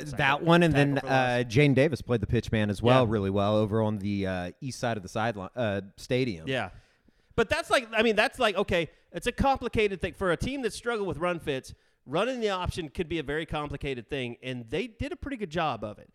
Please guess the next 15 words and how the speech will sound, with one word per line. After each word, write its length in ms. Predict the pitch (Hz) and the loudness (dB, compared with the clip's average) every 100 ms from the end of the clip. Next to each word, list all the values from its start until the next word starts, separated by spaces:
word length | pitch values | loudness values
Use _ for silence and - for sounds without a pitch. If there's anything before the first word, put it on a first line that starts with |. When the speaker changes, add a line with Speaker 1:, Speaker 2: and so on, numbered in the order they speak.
| _ - | _ -8
Speaker 2:
Yeah. 80 | 175 | 0
Speaker 1:
Now, 380 | 185 170 151 - _ _ _ _ _ _ - | 0 0 -4 -8 _ _ _ _ _ _ -18
where 460 | 151 175 190 180 | -4 2 4 2
I 120 | 170 175 | 0 -4
think 260 | 240 220 - | -4 -6 -8
you're 160 | 170 | -6
still 440 | 156 - - 254 247 | -6 -8 -4 -2 -2
deal-, 360 | 180 214 214 202 | -2 -2 -2 -6
you're, 300 | 190 170 - - - - _ | -8 -8 -8 -14 -14 -16 _
you're 220 | 175 151 139 | -6 -6 -6
still 280 | - 226 | -2 -2
dealing 520 | 185 127 180 226 214 175 | 0 2 4 4 0 0
with 160 | 156 | -2
a 40 | 135 | -4
team 640 | - 202 190 160 139 120 | -6 -4 -2 -2 -2 -6